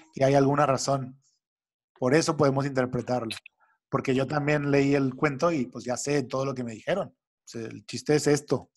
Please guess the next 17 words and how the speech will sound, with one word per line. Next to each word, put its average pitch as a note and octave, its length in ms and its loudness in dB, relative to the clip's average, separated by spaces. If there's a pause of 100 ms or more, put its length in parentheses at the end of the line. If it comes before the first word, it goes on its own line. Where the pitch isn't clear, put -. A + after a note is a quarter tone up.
(1080)
Sí, - 180 -16
es - 20 -14
como B2 200 -6
que, A2+ 120 -10
¿por G#2 260 -2
qué? C#3 420 0 (400)
Hay C#3 220 4
algo D3 600 4 (760)
que B2 140 0
no D3 240 0
pasa D#3 540 2 (460)
habitualmente C#3 920 2 (1400)
y C3+ 80 -4
que C3 140 0
los B2+ 120 0
tiene C#3 220 2
así. F3 480 0